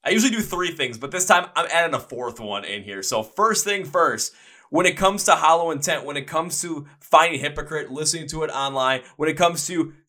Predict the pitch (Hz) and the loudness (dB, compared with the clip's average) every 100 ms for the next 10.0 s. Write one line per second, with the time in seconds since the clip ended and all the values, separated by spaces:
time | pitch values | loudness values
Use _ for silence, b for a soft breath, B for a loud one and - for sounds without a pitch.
0 | 123 156 131 147 165 156 156 156 156 143 | 4 6 6 4 4 2 2 2 0 0
1 | 151 175 160 160 151 143 139 - 110 143 | 0 -2 0 -2 0 -2 0 -2 -2 -2
2 | 139 135 127 120 101 113 147 151 147 143 | -2 2 4 4 0 0 2 2 2 2
3 | 117 101 151 147 139 139 139 135 - 123 | 0 0 0 -2 -4 -2 -2 -2 -2 0
4 | 123 110 98 - b b - 160 214 190 | 2 2 -2 -12 b b -16 6 8 8
5 | 190 175 143 139 120 117 107 90 - 120 | 6 0 2 2 2 -6 -8 -6 -8 -6
6 | 117 113 147 - - 156 - 131 123 120 | -6 0 0 0 -6 -10 -8 -4 -4 -2
7 | 135 156 147 139 - - 135 127 135 117 | -4 0 0 0 -6 -4 -4 -4 -6 -6
8 | 113 175 165 143 - 147 143 139 135 127 | -2 0 0 -6 -2 0 2 2 2 -2
9 | 127 147 139 143 147 156 160 127 113 | -2 -2 -4 -10 0 4 4 2 -8